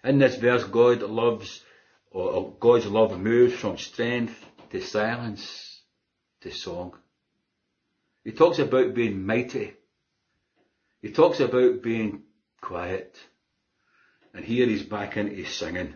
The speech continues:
I think he probably sings at a big loud voice. From the quiet of rest of being in relationship with us to exuberant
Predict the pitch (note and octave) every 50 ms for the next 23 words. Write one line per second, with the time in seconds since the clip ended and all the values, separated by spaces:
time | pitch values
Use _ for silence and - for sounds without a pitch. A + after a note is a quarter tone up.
0 | - - G3 C4+ D4 G#3 D3 - - - - B2+ A#2 A2+ G#2 - - G#2+ G#2 G#2+
1 | G2+ F#2+ F2+ F2+ - - G2+ G2 G2 G2 F#2+ F#2+ - - F2 F2 F#2+ G#2+ G#2+ -
2 | - - - - - _ _ _ _ _ _ _ _ _ _ _ _ _ _ _
3 | _ _ _ _ _ _ _ _ - A#2 A2+ A2 G#2+ - - - C#3+ D#3 E3 D#3
4 | - - B2 G#2+ G2+ A2 A#2+ C3 C3 B2+ - - A#2 G2+ - F2 F2 G2 A#2 B2
5 | B2 A#2 A2+ A2 G#2 G2+ G2+ G2+ - - G#2 G#2 F#2+ G2 A2 G#2+ - - A#2 G2+
6 | - A#2+ - - - A2 - - G#2+ G#2+ G2 - - - - - _ _ - -
7 | A#2 A#2 - A2 G2 - F#2 F#2 - - - B2 B2 G#2+ A2+ A#2 A#2 A#2 A#2 -